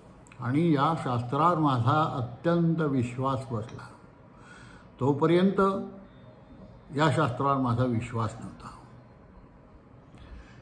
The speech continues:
एकदा आम्ही काही मित्रमित्र म्हणून एका खेड्यावर हुरडा पार्टीसाठी गेलो होतो. वाटेत नदीवर गणेश यज्ञ केला. त्या रात्री आम्हाला शवासन शिकवण्यात आलं.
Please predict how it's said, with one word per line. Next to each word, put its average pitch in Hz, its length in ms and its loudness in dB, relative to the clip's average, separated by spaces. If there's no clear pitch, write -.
एकदा 139 260 6
आम्ही 185 220 10
काही 185 180 4
मित्रमित्र 170 640 4
म्हणून 170 240 6
एका 147 160 0
खेड्यावर 151 340 2
हुरडा 123 420 2
पार्टीसाठी 127 680 -2
गेलो 92 220 -8
होतो. - 300 -18
वाटेत 117 340 0
नदीवर 156 360 6
गणेश 143 460 2
यज्ञ 135 260 0
केला. - 320 -10
त्या 147 140 2
रात्री 147 480 2
आम्हाला 131 340 2
शवासन 131 600 0
शिकवण्यात 117 600 -4
आलं. - 140 -12